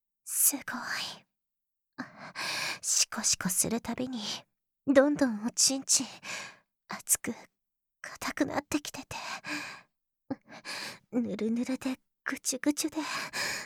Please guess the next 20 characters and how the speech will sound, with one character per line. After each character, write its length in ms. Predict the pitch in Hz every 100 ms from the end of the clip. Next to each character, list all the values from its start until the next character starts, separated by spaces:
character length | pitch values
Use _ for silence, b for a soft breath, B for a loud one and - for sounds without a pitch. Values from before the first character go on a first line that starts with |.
| B _ - - B B B B B B B _ -
本 200 | - 285 285
当 180 | - 262
に 240 | 294 302 - -
エ 60 |
ッ 80 | 311 -
チ 180 | - 339
な 200 | 277 -
音。 280 | 285 - 302 - B B B B B B B _ _ _ - - B B B B B B B B _ _ _
手 140 | - 330
や 240 | 311 233
足 220 | 240 -
で 120 | 277 226
感 280 | - 269 269
じ 140 | 277
る 80 | 277
の 140 | 269
と 100 | -
は 140 | 214
違 20 |
う、 40 | 190